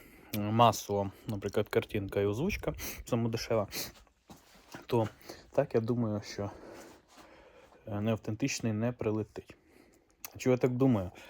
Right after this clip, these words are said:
Тому що в мене був канал, там була трансляція класна така, так добре йшло.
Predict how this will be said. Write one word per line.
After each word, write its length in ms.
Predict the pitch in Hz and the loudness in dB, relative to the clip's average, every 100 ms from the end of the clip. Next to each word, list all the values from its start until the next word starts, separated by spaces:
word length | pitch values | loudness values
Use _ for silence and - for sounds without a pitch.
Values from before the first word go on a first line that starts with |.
| - - | -20 -8
Тому 140 | 117 117 | -2 0
що 140 | - | 2
в 20 | |
мене 140 | 123 123 | 2 4
був 200 | 120 117 | 2 2
канал, 380 | 113 131 180 | 2 4 2
там 300 | 180 107 107 | 0 -2 -2
була 180 | 104 107 | 2 2
трансляція 680 | 104 107 - 120 - - 170 | 2 -2 2 2 0 -4 -4
класна 440 | - 143 - 131 | -2 -2 -2 -6
така, 260 | 127 - 113 | -6 -2 0
так 180 | 113 113 | 0 0
добре 300 | 117 110 104 | 2 4 2
йшло. 440 | - 110 147 175 | -2 -2 2 2